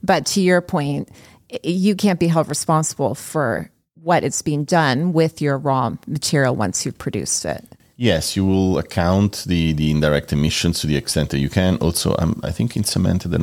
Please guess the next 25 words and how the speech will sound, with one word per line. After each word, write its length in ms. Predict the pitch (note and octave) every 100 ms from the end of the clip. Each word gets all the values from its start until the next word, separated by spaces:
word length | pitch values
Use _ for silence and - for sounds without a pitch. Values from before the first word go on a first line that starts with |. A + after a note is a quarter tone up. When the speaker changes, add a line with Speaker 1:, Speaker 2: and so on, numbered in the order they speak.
| C#2
Speaker 2:
not 120 | -
so 420 | - - - C#2+ C2
meaningful 500 | C2+ B1 - - A#1+
as, 240 | A#1+ -
as 280 | - B1 C#2
they 160 | B1 B1+
are. 340 | B1 B1 A#1 - - - - -
It's 180 | G2
like 140 | G#2+ F2 C#2 C#2
building 300 | F2+ E2+ D#2+
the 80 | D2
stable 460 | - E2 C2 A1 B1
now 220 | C2+ F#2+
that 80 | E2
we're 160 | D2+ D2
using 120 | D2
today. 320 | D2+ D#2 C#2+
So 300 | - E2 D#2+ - - - - - _ _ -
the 80 |
downstream 960 | D#2+ F#2+ G2 G2+ - - D2 B1+ A#1 A#1 -
Speaker 1:
Mm-hmm. 200 | F#3+ F#3
Speaker 2:
part 260 | E3+ F#3+ -
of 60 |
the 80 | -
business, 760 | B2 C#3+ - A1 G1+ - -